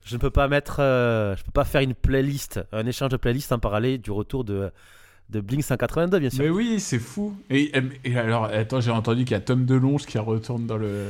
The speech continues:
Speaker 1: C'est ça qui est fou.
Speaker 2: Ouais.
Speaker 1: C'est ça qui est fou, c'est que du coup, c'est le, euh,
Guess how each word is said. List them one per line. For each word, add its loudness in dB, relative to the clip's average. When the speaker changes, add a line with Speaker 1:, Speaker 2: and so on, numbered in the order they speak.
Speaker 1:
C'est -2
ça 2
qui -4
est 0
fou. -2
Speaker 2:
Ouais. -8
Speaker 1:
C'est -4
ça 4
qui -4
est 2
fou, -6
c'est -4
que -4
du -6
coup, -8
c'est -6
le, -4
euh, -4